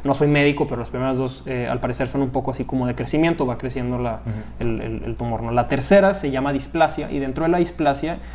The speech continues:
Speaker 1: hay tres etapas, que es la menor, eh, o bueno, dos, es, es, es menor y mayor. Cuando la mayor ya está, ya es cáncer. Y ahí la cuarta ya es cáncer como tal.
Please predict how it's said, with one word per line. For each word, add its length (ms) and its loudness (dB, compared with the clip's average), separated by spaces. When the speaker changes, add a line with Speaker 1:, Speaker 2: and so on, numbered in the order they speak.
Speaker 1:
hay 260 4
tres 220 0
etapas, 400 2
que 160 0
es 80 2
la 100 4
menor, 540 4
eh, 440 -6
o 100 -4
bueno, 280 2
dos, 320 4
es, 320 -4
es, 240 -2
es 120 -2
menor 280 4
y 40 4
mayor. 280 0
Cuando 240 8
la 100 4
mayor 420 4
ya 220 6
está, 720 2
ya 320 0
es 120 -4
cáncer. 260 -4
Y 160 6
ahí 440 6
la 220 2
cuarta 520 6
ya 260 2
es 120 -10
cáncer 240 -12
como 160 -10
tal. 160 -12